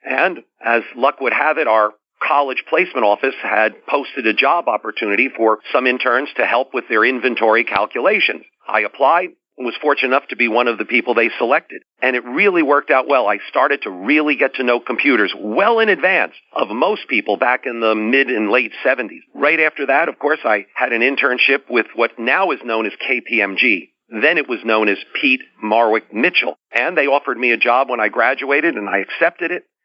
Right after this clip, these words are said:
And then what happened was kind of interesting. In my state, you are not allowed to sit for the exam until after you graduated. So I couldn't sit for the exam until November.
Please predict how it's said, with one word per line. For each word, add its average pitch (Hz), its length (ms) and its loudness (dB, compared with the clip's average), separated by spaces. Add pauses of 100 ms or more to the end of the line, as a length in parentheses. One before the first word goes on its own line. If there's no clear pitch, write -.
(140)
And 135 140 -2
then 254 140 2
what 131 140 2
happened 127 300 -2
was 110 160 -6 (100)
kind 180 140 0
of - 60 2
interesting. 117 560 -2
In 127 180 0
my 170 240 -2 (100)
state, 110 380 -2
you 131 200 2
are 135 40 2
not 156 220 2
allowed 135 300 0
to 120 140 -10
sit 135 140 -4
for 123 140 0
the 113 140 0
exam 107 500 0
until 110 380 0 (100)
after 156 320 -2
you 120 160 -8
graduated. 110 600 -2 (340)
So 147 360 0
I 147 140 0
couldn't 160 380 -4
sit 180 160 0
for 127 100 2
the 110 140 2
exam 107 340 0
until 101 240 -2
November. 101 520 0